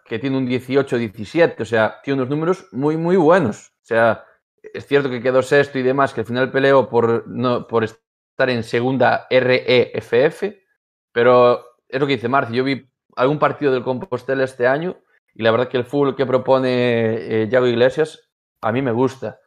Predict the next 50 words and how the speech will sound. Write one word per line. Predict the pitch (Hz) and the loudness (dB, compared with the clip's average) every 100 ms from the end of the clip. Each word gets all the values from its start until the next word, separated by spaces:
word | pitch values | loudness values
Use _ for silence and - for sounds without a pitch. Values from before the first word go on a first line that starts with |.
| _ _ - | _ _ -8
Otra | 120 131 | 0 2
cosa | 147 | 2
es | - | 0
que | |
después | 123 147 | -4 -2
encaje, | 147 135 151 127 | 0 0 0 2
también | 127 135 | 0 -2
hubo | 139 139 | -2 -2
muchos | 139 135 127 | -4 -8 -8
entrenadores | 120 123 131 139 117 - _ _ _ _ _ | -6 0 2 2 0 -6 _ _ _ _ _
que, | 113 117 120 | -2 0 2
bueno, | 117 139 127 | 2 0 -2
tenían | 120 117 123 - | -8 -8 -8 -8
ese, | 127 135 - | -4 -4 -4
ese | 127 120 | -8 -8
tipo | 85 127 | -4 -4
de | |
perfil, | 120 123 147 175 143 | -2 -2 2 2 2
como | 135 | -4
pudo | 117 123 | -4 -4
ser | 127 | -2
Freddy | 117 131 127 | 0 0 0
en | 117 | -2
su | 131 | 2
época, | 151 156 131 123 | 2 2 0 -2
alguno | 123 | -2
más | 123 120 | -4 -4
por | 123 | -2
ahí, | 117 147 165 _ _ _ | 0 -2 -8 _ _ _
que | - | -4
al | 117 | -2
final | 123 131 135 | 0 0 2
no, | 147 139 | 0 -2
no | 147 | -4
encajaron | 139 113 101 127 117 | -4 -6 -2 0 0
en | 107 | -2
el | 104 | -6
equipo, | - 151 104 | -4 -6 -6
¿no? | 110 - 101 | -8 -10 -12
También | 113 120 120 82 131 | -6 -4 -4 -2 -2
fue | 135 | 0
por | 151 | 0
otros | 151 143 | 0 0
motivos | 135 117 117 | -2 0 0
la | 110 | 0
destitución | 110 - 110 120 | -2 -6 -8 -4
de | |
aquella | 117 113 | 0 0
de | 107 | -2
Freddy. | 113 110 98 | 0 0 -2